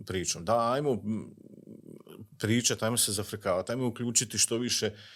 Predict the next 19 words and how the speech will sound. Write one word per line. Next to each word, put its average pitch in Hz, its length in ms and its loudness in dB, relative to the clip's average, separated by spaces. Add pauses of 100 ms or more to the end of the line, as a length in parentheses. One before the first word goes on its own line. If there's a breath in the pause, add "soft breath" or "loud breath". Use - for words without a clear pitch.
(120 loud breath)
slušatelja, 101 840 4
nek 101 240 0
se 185 160 6
izjede, 143 380 4
nek 107 160 -2
nazovu 127 360 2
naš 117 360 0
broj 110 220 2
telefona. 95 500 -6 (280 loud breath)
I 120 60 -6
mi 147 140 0
smo, 131 200 2
dakle, 131 340 0
doslovce 143 440 2
dvadeset 123 460 2
četiri 117 300 -2
sata 117 340 0
ispunjavali 110 680 2
njima, 98 320 0